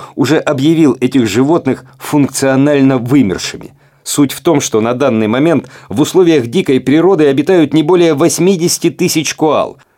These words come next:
Этого недостаточно, чтобы данный вид сумел воспроизвести полноценное многочисленное новое поколение животных. Любой вирус,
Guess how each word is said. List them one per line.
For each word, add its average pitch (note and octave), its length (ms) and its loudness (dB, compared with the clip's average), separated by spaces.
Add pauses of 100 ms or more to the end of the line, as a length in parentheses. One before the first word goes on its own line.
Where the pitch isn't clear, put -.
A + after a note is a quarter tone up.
(160)
Этого C3 260 0
недостаточно, B2 880 -2 (180)
чтобы B2+ 300 -2
данный C3+ 380 2
вид C#3+ 180 -2
сумел C#3+ 400 0
воспроизвести C3 840 -2
полноценное A#2 840 0
многочисленное G#2+ 880 -2
новое A#2 460 0
поколение F#2 560 -4
животных. D2 560 -10 (280)
Любой B2 360 2
вирус, A2 420 0